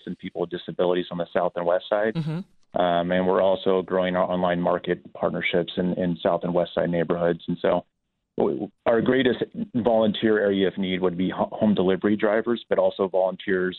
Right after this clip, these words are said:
Speaker 1: for our, uh, food pantry that we operate in Humboldt Park in partnership with La Casa Norte. So, you know, anybody who's looking to get involved, I, it's just good medicine for all. You know, when volunteering, helping others, if you're feeling overwhelmed by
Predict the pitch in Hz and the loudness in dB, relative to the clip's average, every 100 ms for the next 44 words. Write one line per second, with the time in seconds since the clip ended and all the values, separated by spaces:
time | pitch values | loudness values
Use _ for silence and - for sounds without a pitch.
0 | - - 90 87 87 85 87 85 85 - | -6 -2 2 2 2 0 0 2 0 0
1 | 101 - 90 87 92 85 90 90 90 - | -4 -2 -6 -2 -2 0 0 2 0 0
2 | 85 87 82 - 92 87 - 90 92 95 | 0 2 0 0 2 2 0 0 0 -2
3 | 90 - 87 85 87 87 80 85 - 85 | -8 -4 -4 -4 -6 -6 -4 -4 -4 -6
4 | - 87 92 - 104 104 _ _ - - | -4 -2 -2 -2 -4 -4 _ _ -20 -20
5 | - - - - 117 113 139 135 143 160 | -20 -20 -2 2 2 2 2 2 4 4
6 | 160 151 131 117 120 127 110 113 110 98 | 4 2 2 2 0 0 0 2 2 2
7 | 98 101 104 - 104 104 - _ 95 - | 2 2 0 -4 -6 -6 -8 _ -20 -20
8 | _ - - _ - 127 - 117 - 135 | _ -20 -20 _ -8 -6 -2 -2 0 0
9 | 113 113 104 101 98 92 92 90 85 - | 2 4 2 0 -6 -2 0 2 0 -4
10 | - - 98 92 92 98 98 104 107 110 | -16 -6 -2 0 2 0 -2 -4 0 2
11 | 107 - 110 104 101 95 104 107 98 95 | 2 2 2 2 0 0 0 2 2 2
12 | 92 95 95 - _ _ - - 95 - | 2 2 0 -10 _ _ -18 -8 -6 0
13 | 113 110 107 101 101 95 95 98 95 98 | 2 2 2 2 2 2 0 0 -2 0
14 | 92 | 2